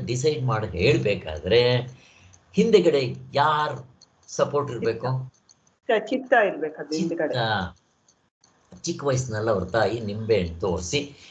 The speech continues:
Speaker 1: "ಇದು ನಿಂಬೆ ಹಣ್ಣು." ಪಾಪ ಹುಟ್ಟಿದ ಮಗುಗೆ ಏನು ಗೊತ್ತಿರಲ್ಲ.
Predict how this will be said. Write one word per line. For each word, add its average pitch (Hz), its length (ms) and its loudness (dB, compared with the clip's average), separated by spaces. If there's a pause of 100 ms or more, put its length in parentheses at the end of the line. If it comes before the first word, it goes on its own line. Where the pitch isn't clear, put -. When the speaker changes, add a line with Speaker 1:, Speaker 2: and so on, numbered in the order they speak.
(100)
Speaker 1:
"ಇದು 185 320 8
ನಿಂಬೆ 139 420 4
ಹಣ್ಣು." 92 640 -4 (140)
ಪಾಪ - 180 -2
ಹುಟ್ಟಿದ 123 560 -4
ಮಗುಗೆ 107 380 -2
ಏನು 123 260 4
ಗೊತ್ತಿರಲ್ಲ. 95 580 2